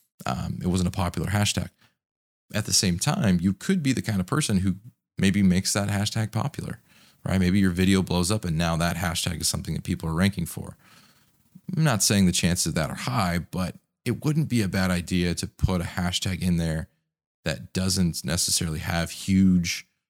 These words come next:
search, because if you do make it popular, your videos will be at the top. And when people search for that eventually, and that becomes something that is, um, highly searchable, or at least more searchable than it was before,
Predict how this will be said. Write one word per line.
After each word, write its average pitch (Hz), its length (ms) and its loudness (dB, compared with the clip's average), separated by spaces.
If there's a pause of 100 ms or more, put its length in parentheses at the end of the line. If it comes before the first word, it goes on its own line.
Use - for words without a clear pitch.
search, - 580 -2
because 82 320 -6
if 90 140 -6
you 95 120 4
do 101 220 0
make 95 240 2
it - 100 -8
popular, - 580 -8 (480)
your 90 160 -2
videos 87 360 -2
will 92 80 -10
be 87 120 -2
at 80 100 -8
the - 60 -12
top. 101 480 -4 (480)
And 87 160 -4
when 82 100 -2
people - 260 -4
search - 320 0
for 82 120 -4
that 78 200 -4
eventually, 80 540 -4
and - 80 -4
that 82 120 -4
becomes 87 300 -4
something 82 340 -2
that 80 160 -6 (500)
is, 80 400 -2 (480)
um, 62 180 -8
highly 95 340 -2
searchable, 92 420 0
or 85 160 2
at 62 60 -4
least 104 240 -2
more 82 200 -2
searchable 82 380 -4
than 71 100 -6
it 62 60 -6
was 78 140 -6
before, 101 460 0